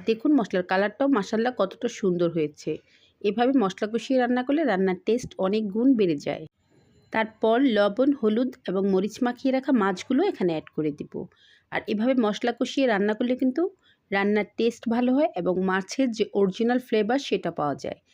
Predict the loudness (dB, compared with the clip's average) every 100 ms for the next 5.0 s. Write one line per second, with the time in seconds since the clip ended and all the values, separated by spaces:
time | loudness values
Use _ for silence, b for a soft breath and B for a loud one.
0 | b b _ -4 -2 0 0 0 0 0
1 | 0 0 2 2 0 -2 0 0 -2 -2
2 | 0 -2 -4 -2 -2 0 0 2 2 0
3 | 0 0 -2 -2 -4 -2 -2 -2 -4 -4
4 | -4 -4 -8 -10 -10 -8 -12 -8 -8